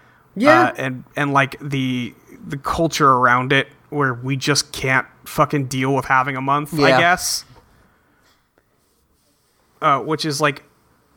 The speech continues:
Speaker 2: not necessarily everything about it, but, uh, we d-, it seems like, uh, the community gets caught up a lot in the specifics when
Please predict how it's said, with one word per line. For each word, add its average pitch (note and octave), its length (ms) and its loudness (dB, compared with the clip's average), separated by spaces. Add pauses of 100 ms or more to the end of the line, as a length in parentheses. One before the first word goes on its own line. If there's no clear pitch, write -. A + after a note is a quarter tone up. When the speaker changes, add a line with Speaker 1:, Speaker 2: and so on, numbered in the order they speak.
(140)
Speaker 2:
not F#3+ 400 0
necessarily D#3 680 0
everything C#3+ 460 0
about B2 340 2
it, A2 200 -8 (120)
but, A#2+ 300 -2 (720)
uh, C3 380 0
we D3 160 -4
d-, C#3 480 -14 (160)
it A#3+ 180 -4
seems C#4 240 0
like, B3+ 240 2
uh, A#3+ 140 4
the A#3+ 80 -2
community A#3+ 440 -4
gets A3 320 -2
caught G#3 320 2
up G#3 140 4
a G3+ 60 0
lot F#3 160 4
in F#3 80 -6
the F#3+ 60 -4
specifics E3+ 680 -2
when C#3 480 -4